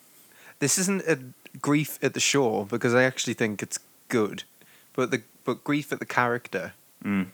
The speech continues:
Speaker 1: You know the, um, the, the man she meets on the bus?
Speaker 2: Yes, with the
Speaker 1: And
Speaker 2: buck
Speaker 1: he, and he's
Speaker 2: teeth.
Speaker 1: like, he's, like, awkwardly confident.
Speaker 2: Yeah,
Speaker 1: Yeah,
Speaker 2: yeah,
Speaker 1: you know?
Speaker 2: yeah.
Speaker 1: And, um, he's, I've seen him in something else as well, where he owns, like, a real
Speaker 2: Same.
Speaker 1: estate, he owns, like, a real estate,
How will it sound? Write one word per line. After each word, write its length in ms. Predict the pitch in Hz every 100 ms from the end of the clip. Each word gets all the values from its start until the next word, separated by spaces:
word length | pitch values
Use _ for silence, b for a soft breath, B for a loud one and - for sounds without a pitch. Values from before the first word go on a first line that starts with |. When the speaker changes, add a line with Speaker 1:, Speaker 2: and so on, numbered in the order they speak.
| - -
Speaker 1:
You 100 | 127 143
know 280 | 156 156
the, 340 | 143 147 143 139
um, 560 | 135 131 127 120 120 110 _ B B B B B B B B _ _ _ _ _
the, 880 | - 120 120 120 117 117 117 117 113 -
the 80 | 120
man 480 | 120 117 117 110 - _ - _ -
she 160 | - 131
meets 240 | 120 -
on 80 | 113
the 60 | 104
bus? 460 | 117 - - - - _ _ - - -
Speaker 2:
Yes, 380 | 87 - -
with 100 | 107
the 60 | 131
Speaker 1:
And 80 | 147
Speaker 2:
buck 100 | 156
Speaker 1:
he, 40 | 170
and 80 | 165
he's 140 | 175
Speaker 2:
teeth. 40 | -
Speaker 1:
like, 200 | 151 131
he's, 160 | 139 143
like, 200 | 139 117
awkwardly 840 | 135 139 - 139 131 123 117 107
confident. 880 | - 127 123 - 101 98 104 - - -
Speaker 2:
Yeah, 540 | - 120 117 104 87 87
Speaker 1:
Yeah, 40 |
Speaker 2:
yeah, 200 | 101 98
Speaker 1:
you 60 | 95
know? 140 | 110
Speaker 2:
yeah. 160 | 95 101 - B B -
Speaker 1:
And, 100 | 117
um, 320 | 117 110 104 - -
he's, 240 | 175 - -
I've 180 | 156 -
seen 200 | 147 156
him 100 | 135
in 80 | 123
something 280 | 117 107
else 300 | 113 117 -
as 100 | 107
well, 240 | 107 107 101
where 140 | 123 110
he 100 | 113
owns, 220 | 113 107
like, 120 | 107
a 100 | 110
real 140 | 104 101
Speaker 2:
Same. 40 |
Speaker 1:
estate, 400 | 95 85 127 -
he 80 | 127
owns, 220 | 127 127
like, 100 | 120
a 40 | 107
real 280 | 107 113 113
estate, 420 | - 107 104